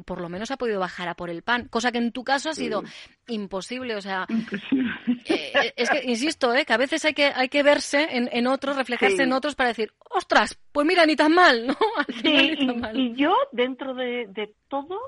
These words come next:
Speaker 2: considero que soy una afortunada. Soy una afortunada. No,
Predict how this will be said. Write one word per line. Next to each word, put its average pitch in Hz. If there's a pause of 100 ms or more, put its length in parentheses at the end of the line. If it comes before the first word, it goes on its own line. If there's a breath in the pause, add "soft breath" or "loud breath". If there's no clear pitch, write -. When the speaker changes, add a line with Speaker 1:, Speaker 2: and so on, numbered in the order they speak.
(460)
Speaker 2:
considero 254
que -
soy 285
una 247
afortunada. 190 (400)
Soy 311 (120)
una 320
afortunada. 185
No, 196